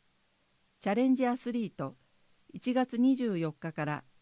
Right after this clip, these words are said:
二月十四日のうち五日間。参加者の声。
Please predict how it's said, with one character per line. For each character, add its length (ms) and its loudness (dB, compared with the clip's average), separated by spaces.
二 140 -2
月 260 -2
十 220 -2
四 140 0
日 200 -6
の 140 -2
う 80 -4
ち 340 -10
五 220 -10
日 120 -4
間。 300 -10
参 280 2
加 160 -4
者 180 -2
の 120 -2
声。 360 -6